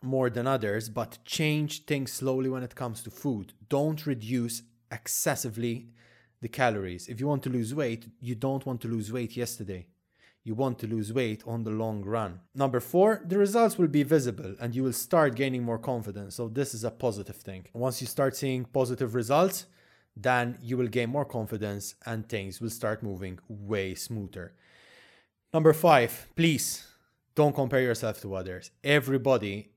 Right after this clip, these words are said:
is on a different road. Everybody has a different journey. Everybody is doing things differently.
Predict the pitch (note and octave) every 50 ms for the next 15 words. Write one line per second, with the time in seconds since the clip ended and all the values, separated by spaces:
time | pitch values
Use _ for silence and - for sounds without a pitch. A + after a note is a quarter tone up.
0 | _ _ _ _ _ _ _ - B2 A#2 A2+ B2 A#2 A2 F#2+ A2 G2 - - G2+
1 | F#2+ - - G2 F#2 F2 - _ - C3 C3+ A#2+ B2+ C3 A2+ C3 B2+ A#2+ A#2+ A2+
2 | A#2 A2+ A2+ G2 G#2+ G#2+ - - A2 G2 G2 G2 A#2 A#2 A2 G2+ F#2 F2+ F#2 F#2
3 | - _ _ _ _ _ _ _ _ _ _ - C3+ C#3 C3+ B2 G#2 B2 B2 G#2+
4 | B2 B2 A#2 G#2+ G#2 G#2 G#2 G#2 A2 A#2 G#2+ G#2 G2 - - A2+ G2 F#2 F2 F2
5 | - G2 - - G2+ F2+ F2 - - F2+ F2 -